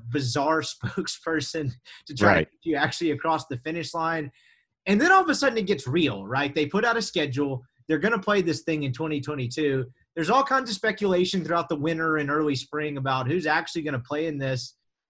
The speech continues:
Speaker 1: The first field comes out, so they have that first tournament in England in early June. And that's when you got the first wave of guys, right? The D Js, the Lee Westwood. Some of those guys were predictable. I think D J was probably the most surprising guys in that.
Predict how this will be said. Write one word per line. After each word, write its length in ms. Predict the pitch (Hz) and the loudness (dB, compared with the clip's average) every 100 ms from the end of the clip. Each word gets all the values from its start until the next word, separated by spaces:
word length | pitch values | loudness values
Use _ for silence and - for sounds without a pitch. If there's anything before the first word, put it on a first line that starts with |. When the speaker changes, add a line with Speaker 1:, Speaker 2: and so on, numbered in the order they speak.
| _ _ _ | _ _ _
Speaker 1:
The 120 | 190 | -2
first 420 | 165 226 262 - - | 0 2 2 2 0
field 320 | 226 226 208 | 4 4 4
comes 240 | 220 190 | 0 2
out, 300 | 143 139 147 | 4 4 0
so 80 | 165 | -2
they 140 | 165 | 2
have 180 | 165 170 | 2 2
that 200 | 175 151 | 0 -2
first 280 | 170 180 - | -2 -2 -2
tournament 440 | 170 165 160 151 | 0 0 0 -4
in 120 | - 143 | -6 -8
England 580 | 156 156 135 131 127 - | -4 -4 -2 -2 -4 -6
in 140 | 139 135 | -4 -2
early 240 | 139 139 | 0 -2
June. 480 | 120 123 123 120 113 _ _ _ _ _ _ _ - | -2 -2 0 -2 -4 _ _ _ _ _ _ _ -8
And 480 | 156 160 156 143 127 _ _ _ | -4 -2 -2 -4 -10 _ _ _
that's 200 | 190 214 | -2 0
when 100 | 240 | 0
you 80 | 233 | 0
got 180 | 208 208 | 0 0
the 100 | 170 | -2
first 320 | - 185 - | 0 -2 -2
wave 280 | 156 147 131 | -2 0 0
of 100 | 107 | -2
guys, 280 | 123 107 101 | -2 -2 -2
right? 200 | 135 123 | -4 -4
The 80 | 135 | -4
D 260 | 139 156 | 0 0
Js, 520 | 127 151 139 135 123 - _ _ _ - | 2 0 0 -2 -4 -8 _ _ _ -6
the 220 | 139 131 | -2 0
Lee 220 | 127 170 | 0 0
Westwood. 640 | 139 135 143 - 147 147 131 | 2 0 0 -4 -2 0 0
Some 200 | 320 320 | 0 2
of 80 | 233 | 2
those 140 | 139 | 4
guys 240 | 170 147 | 2 2
were 80 | 135 | 0
predictable. 480 | 127 135 143 - 135 | -4 0 0 0 -2
I 60 | 139 | -2
think 180 | 202 143 | -2 0
D 140 | 151 | 0
J 160 | 131 131 | 0 -2
was 120 | 123 | 0
probably 240 | 147 135 | 0 0
the 80 | 127 | 0
most 280 | 131 123 120 | -2 -2 -4
surprising 540 | 120 135 123 113 117 | -6 -2 0 -2 -4
guys 360 | 110 110 110 104 | -4 -4 -6 -8
in 100 | 107 | -10
that. 280 | 110 107 | -8 -8